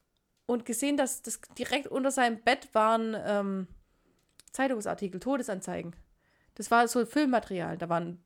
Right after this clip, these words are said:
Maiskolben, also was die früher als Füllmaterial genommen haben. Also da waren Maiskolben und alles drin. Maiskolben, Späne, Zeitungspapier und genau unter der Stelle, wo mein Vater geschlafen hat,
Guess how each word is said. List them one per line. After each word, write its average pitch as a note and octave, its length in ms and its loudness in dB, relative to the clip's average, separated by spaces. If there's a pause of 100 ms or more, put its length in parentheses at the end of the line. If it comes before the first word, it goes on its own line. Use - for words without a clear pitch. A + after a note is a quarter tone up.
Maiskolben, A3+ 640 4 (240)
also A#3 240 4
was D4+ 140 10
die D4 100 2
früher C#4 280 8
als A3+ 160 8
Füllmaterial G3 680 2
genommen F3 400 -2
haben. E3+ 260 -6 (480)
Also B3+ 360 2
da B3+ 100 4
waren A#3+ 180 6
Maiskolben C4+ 640 6
und A#3+ 140 2
alles A#3 280 2
drin. F#3 440 -2
Maiskolben, A#3+ 800 4
Späne, A3+ 880 4
Zeitungspapier A#3+ 960 0
und A3+ 140 0
genau D4+ 280 4
unter E4+ 360 2
der C#4+ 180 0
Stelle, C#4+ 300 2
wo B3+ 120 2
mein A3+ 180 0
Vater D4+ 260 2
geschlafen C4 520 0
hat, B3+ 200 -4